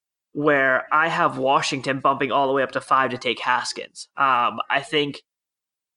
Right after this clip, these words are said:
with where Alex Smith is, unless they do something stupid and trade for a Case Keenum, Ryan Tannehill, um, Andy Dalton,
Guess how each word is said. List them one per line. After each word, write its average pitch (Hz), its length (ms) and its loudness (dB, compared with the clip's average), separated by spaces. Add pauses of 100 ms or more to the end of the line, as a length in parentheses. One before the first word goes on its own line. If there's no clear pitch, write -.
with 147 240 0
where 160 280 4
Alex 160 380 2
Smith 151 360 -2
is, 143 380 2
unless 143 380 0
they 165 100 0
do 160 160 0
something 147 360 -2
stupid 165 580 -2
and 139 180 -4
trade 147 400 0
for 143 260 2
a 135 220 2
Case 143 420 -2
Keenum, 135 440 0
Ryan 135 300 2
Tannehill, 135 720 0
um, 123 520 0
Andy 139 260 0
Dalton, 139 500 2